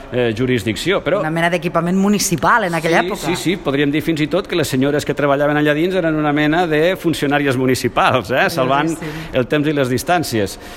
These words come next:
Speaker 1: Eh, però, clar, què ens demostra això? Ens demostra que durant tota l'edat mitjana i, i, clar, durant el segle setze encara també, la prostitució era una, una, una forma, una forma de vida de determinades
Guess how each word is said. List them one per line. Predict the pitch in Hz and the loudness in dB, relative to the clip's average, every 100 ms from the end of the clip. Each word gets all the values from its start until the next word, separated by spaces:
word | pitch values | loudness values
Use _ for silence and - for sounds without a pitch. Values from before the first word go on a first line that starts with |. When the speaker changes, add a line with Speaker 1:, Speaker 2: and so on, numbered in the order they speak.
| - - | -16 -4
Speaker 1:
Eh, | 143 135 131 127 123 123 | 0 2 4 2 0 -2
però, | 135 | -2
clar, | 143 190 127 - - | 0 -2 -2 -8 -4
què | 175 | -2
ens | 160 | 0
demostra | 175 143 - 101 | 0 0 -2 -4
això? | 95 90 62 | -4 -4 -4
Ens | 95 | -4
demostra | 98 156 196 - 156 381 - - | -2 -2 -2 -2 -2 -2 -8 -6
que | - 107 101 - | -2 0 0 -4
durant | 78 62 90 90 | -8 -6 -4 -4
tota | 98 110 | -2 0
l'edat | 143 143 | 2 2
mitjana | 135 107 151 185 170 107 | 2 0 0 0 0 -2
i, | 90 92 76 82 | -4 -4 -4 -6
i, | 87 - - | -8 -10 -10
clar, | 101 135 | -4 -2
durant | 151 95 87 87 | -2 -4 -6 -6
el | 87 | -6
segle | 101 98 | -4 -4
setze | 101 107 113 | -2 -2 -2
encara | 110 113 | 0 0
també, | 117 156 151 220 - - - - | 0 0 0 -2 -6 -16 -18 -10
la | - 117 | -2 0
prostitució | 117 107 110 107 101 151 175 165 226 - - | 0 -4 -4 -4 -2 2 2 0 -4 -10 -4
era | 104 110 147 175 - - | 0 2 0 -2 -8 -8
una, | 107 104 101 98 92 90 69 - - | -4 -2 -2 -2 -4 -4 -6 -8 -10
una, | 58 76 76 | -10 -8 -8
una | 76 80 | -8 -8
forma, | - 135 147 147 160 | -4 0 2 2 0
una | 190 120 104 98 | 0 0 0 -2
forma | - 110 113 | -2 0 2
de | 110 | 2
vida | 139 131 107 | 2 2 0
de | |
determinades | 104 98 104 104 113 113 - | -2 -2 -2 0 0 0 -4